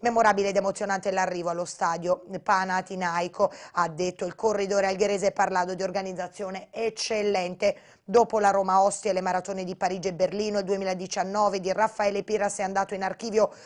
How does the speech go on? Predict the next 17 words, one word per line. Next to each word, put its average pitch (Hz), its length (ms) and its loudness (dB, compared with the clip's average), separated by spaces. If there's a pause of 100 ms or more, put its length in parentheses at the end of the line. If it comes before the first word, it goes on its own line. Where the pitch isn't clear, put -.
(140)
sulla 311 360 4
lunga 277 340 6
distanza 190 640 -2
con 220 160 -2
la 196 100 2
tappa 185 320 -2
greca. 170 460 -2 (240)
La 214 100 -2
sua 220 140 0
settima 214 340 0
maratona 208 380 0
in 196 80 -6
carriera, 202 420 4
la 180 120 2
prima 220 340 -2
Boston 185 340 -2
duemiladiciassette, 185 960 -2